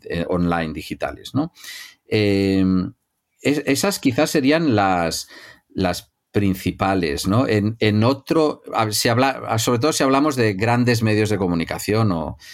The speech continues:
eh, o medios así un poco más, eh, generalistas o es-, o es-, o, o, o más especializados, pero que van a grandes públicos. Luego está otro mundo, ¿vale? Que es el de los medios más pequeñitos, medios indepe-, digitales independientes,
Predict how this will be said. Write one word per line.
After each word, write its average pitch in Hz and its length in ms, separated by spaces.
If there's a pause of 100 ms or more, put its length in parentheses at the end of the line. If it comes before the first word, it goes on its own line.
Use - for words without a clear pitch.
(320)
eh, 90 160
o 87 200
medios 98 560 (220)
así 90 260
un 90 100
poco 90 200
más, 87 420
eh, 82 400
generalistas 92 800 (200)
o 117 120
es-, 117 180
o 120 140
es-, 107 160 (140)
o, 92 680 (200)
o, 107 260
o 98 80
más 113 220
especializados, 135 720
pero 131 220
que 123 100
van 104 180
a 107 60
grandes 90 380
públicos. 73 500 (400)
Luego 156 220
está 165 220
otro 147 260
mundo, 147 540 (280)
¿vale? 107 240
Que 113 80
es 107 120
el 113 160
de 90 560
los 87 200
medios 104 220
más 101 180
pequeñitos, 104 640
medios 92 320
indepe-, 87 300
digitales 92 480
independientes, 104 760